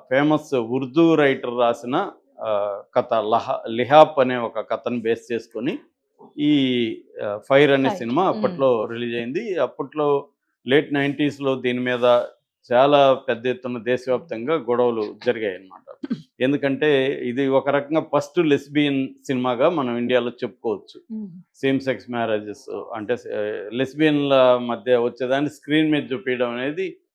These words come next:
Speaker 1: కొంత ఎరోటిక్ సీన్లు కూడా తీశారు అనమాట.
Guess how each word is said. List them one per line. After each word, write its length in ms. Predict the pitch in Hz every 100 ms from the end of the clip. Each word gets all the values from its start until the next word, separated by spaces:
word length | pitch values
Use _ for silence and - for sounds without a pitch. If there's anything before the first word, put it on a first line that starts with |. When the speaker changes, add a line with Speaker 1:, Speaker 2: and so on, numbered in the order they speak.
| _ _ _ _
Speaker 1:
కొంత 240 | 147 147
ఎరోటిక్ 640 | 147 135 131 135 151 151 123
సీన్లు 320 | 147 139 135
కూడా 200 | 135 160
తీశారు 480 | 170 139 131 117 101
అనమాట. 440 | 98 95 92 -